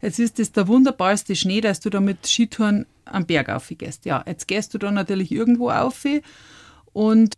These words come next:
bist dann oben und kannst jetzt vielleicht gar nicht Tiefschnee fahren. Also da gibt's ja viele, die wo einfach über präparierte Piste raufgehen, sich oben ein Ticket kaufen und mit der Bergbahn wieder runterfahren. Diese Möglichkeit gibt's halt nicht. Also muss ich über unpräparierte Piste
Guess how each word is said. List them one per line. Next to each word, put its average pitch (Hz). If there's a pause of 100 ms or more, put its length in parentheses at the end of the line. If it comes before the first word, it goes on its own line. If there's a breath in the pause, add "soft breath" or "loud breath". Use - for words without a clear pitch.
(140)
bist 254
dann 190
oben 277
und 214
kannst 226
jetzt 226
vielleicht 196
gar 202
nicht 208
Tiefschnee 151
fahren. 151
Also 175
da 185
gibt's -
ja 190
viele, 233
die 190
wo 196
einfach 196
über 180
präparierte 185
Piste 180
raufgehen, 240
sich 202
oben 196
ein 180
Ticket -
kaufen 226
und 208
mit 196
der 165
Bergbahn 202
wieder 226
runterfahren. 147
Diese 196
Möglichkeit 190
gibt's -
halt 277
nicht. 311 (480 loud breath)
Also 240
muss 247
ich 277
über 226
unpräparierte 214
Piste 277